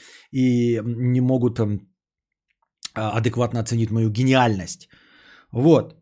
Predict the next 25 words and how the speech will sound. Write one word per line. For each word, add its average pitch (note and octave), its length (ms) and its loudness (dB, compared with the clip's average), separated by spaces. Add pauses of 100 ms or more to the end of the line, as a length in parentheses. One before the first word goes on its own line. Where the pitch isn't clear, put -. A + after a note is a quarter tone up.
Это C3 200 -8
для A#2+ 140 -4
красного C3 300 -2
словца C#3+ 360 -2
я B2+ 60 0
тут G2+ 140 -8
прибедняюсь. G#2+ 580 -4
А B2+ 140 -2
так-то G#3 400 0
я G#3 280 0
не G3+ 180 0
склонен G3+ 580 2
к, - 200 -10
эм, B2 840 0 (400)
не A#2 400 -4
самокопанию, D#3+ 600 -2
а A#2 260 -2 (800)
к - 360 -16
критическому E3 1300 0 (100)
отношению D3+ 640 0
к - 60 -10
себе D#3+ 320 2
я D#3+ 100 4
не D#3+ 100 2
склонен. B2 540 -2